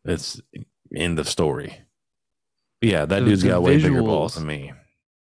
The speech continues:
Speaker 1: Way bigger
Speaker 2: Yeah,
Speaker 1: balls.
Speaker 2: the visuals of how he, he described that thing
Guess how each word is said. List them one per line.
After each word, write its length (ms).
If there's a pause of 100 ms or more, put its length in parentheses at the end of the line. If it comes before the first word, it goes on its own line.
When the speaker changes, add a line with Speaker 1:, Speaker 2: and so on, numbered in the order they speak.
(240)
Speaker 1:
Way 240
bigger 200
Speaker 2:
Yeah, 40
Speaker 1:
balls. 340
Speaker 2:
the 100
visuals 680
of 140
how 340
he, 580
he 280
described 760
that 260
thing 360